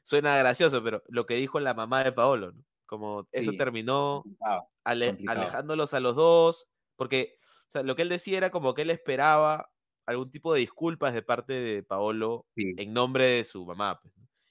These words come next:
Speaker 2: Claro.
Speaker 1: Parece que esto no llegó
Speaker 2: Mm.
Speaker 1: y como que ahí se ha roto una relación que era, que era hasta bonita, ¿no, Da-, Dani? Porque reco-, recuerdo
Speaker 2: Sí.
Speaker 1: mucho, por ejemplo,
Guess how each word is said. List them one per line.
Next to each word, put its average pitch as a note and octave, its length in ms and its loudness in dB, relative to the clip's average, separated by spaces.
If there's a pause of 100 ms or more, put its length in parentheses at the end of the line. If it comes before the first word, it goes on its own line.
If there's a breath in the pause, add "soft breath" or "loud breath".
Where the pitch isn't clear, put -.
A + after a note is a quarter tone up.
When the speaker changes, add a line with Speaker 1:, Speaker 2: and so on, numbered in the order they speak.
(140)
Speaker 2:
Claro. A#2 280 2
Speaker 1:
Parece A2+ 300 -6
que C3 80 -6
esto B2 160 -12
no B2+ 100 -4
llegó D3+ 540 2 (200 soft breath)
Speaker 2:
Mm. A#2 380 -16
Speaker 1:
y A2+ 280 -10
como G#2+ 260 -6
que A2 160 -2
ahí C#3 420 -2
se D3 140 -2
ha C#3 40 0
roto D3 220 -2
una D3+ 140 -2 (120)
relación D#3 640 -4 (360)
que F3 140 -2
era, A#3 380 4 (200)
que F3 100 -6
era A3 280 4
hasta D3+ 220 0
bonita, D#3 760 0
¿no, E3+ 180 -4
Da-, D#3+ 120 0
Dani? E3+ 260 -2
Porque A#2+ 420 -8 (260)
reco-, C3+ 320 -4
recuerdo F3 380 2
Speaker 2:
Sí. G#3+ 60 4
Speaker 1:
mucho, F3+ 220 0
por D#3+ 100 -2
ejemplo, D#3+ 440 -2